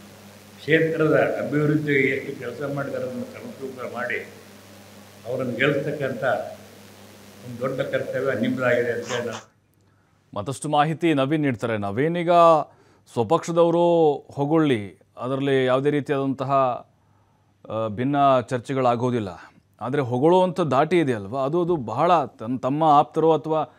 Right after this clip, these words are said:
Speaker 2: ತಮ್ಮ ಪಕ್ಷದವರು ಅನ್ನೋಂಥ ಟಿಕೆಟ್ ವಿಚಾರ, ಗೆಲ್ಲಿಸ್ರಿ ಅನ್ನೋಂಥ ವಿಚಾರ ಪ್ರಚಾರ ಮಾಡ್ದಂಗೆ ಕಾಣಿಸ್ತಾ ಇದೆ. ಯಾಕೆ, ಯಾಕೆ ಈ ರೀತಿ ಸ್ವಪಕ್ಷದ ವಿರುದ್ಧ ಅಸಮಾಧಾನ ಈ ರೀತಿ ಬಹಿರಂಗವಾಗ್ತಿದೆಯಾ, ಅಥವಾ ಈ ಲಿಂಗಾಯತ ಸಮುದಾಯದ ಹಿನ್ನೆಲೆಯಲ್ಲಿ ಈ ರೀತಿ, ಆ, ಆ, ಕಾರಣಗಳಿರ್ಬೋದಾ?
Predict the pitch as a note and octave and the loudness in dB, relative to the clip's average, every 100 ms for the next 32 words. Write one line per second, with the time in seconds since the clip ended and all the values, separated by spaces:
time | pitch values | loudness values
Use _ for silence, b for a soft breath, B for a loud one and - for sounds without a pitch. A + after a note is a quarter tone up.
0 | b _ - D3+ D#3+ C#3 D#3+ D#3+ D#3 D#3 | b _ -4 -2 -2 0 0 2 0 -2
1 | B2+ C3+ D#3 D3 C#3+ D3 D3 C3+ C3+ C#3 | -4 -4 -4 -4 -4 -2 -2 0 -2 -2
2 | C#3+ C#3 C#3 C#3 C3 C#3 B2 B2 C#3 E3 | -4 -4 -2 -4 -4 -4 -4 -4 0 0
3 | E3 D3+ - D#3 C#3 C3 - A#2+ G#2+ F#2 | 2 0 -2 -2 -2 -2 -4 -6 -4 -8
4 | b b b - C#3 E3 D#3+ D#3 E3+ E3 | b b b 2 2 4 2 2 2 0
5 | D3 C3 A2+ C3 B2 E3+ - E3+ D#3+ D#3 | -2 -2 -4 -6 -6 -8 -4 -2 0 0
6 | D#3+ E3 D#3+ b b b - A#2 E3+ E3+ | 2 4 4 b b b -6 -2 0 2
7 | F3 - F3 F#3+ F3 C#3 D3+ F3 E3+ D3 | 0 -2 -2 0 0 0 0 0 0 0
8 | D#3 D3+ D3 D#3+ D3+ D#3 D#3+ C#3 C#3+ C3+ | -2 -2 -2 0 0 2 2 2 0 0
9 | C#3 E3+ E3+ E3 D3 D3+ D#3 D#3 D3+ D3+ | 2 2 2 0 -4 -4 2 2 2 2
10 | C#3+ B B B - B2 C#3+ F#3+ F#3 F3+ | 2 B B B -12 -4 0 2 4 4
11 | F3 C#3+ D#3+ E3 E3+ D#3+ C#3+ B2+ C#3 C3+ | 4 2 2 2 2 2 2 -2 -2 0
12 | C3 C3 B2+ - - C#3 D3 C#3 C3 A#2 | 0 0 -4 -6 0 0 2 0 -2 -2
13 | A2+ F#2+ D#2+ | -6 -8 -12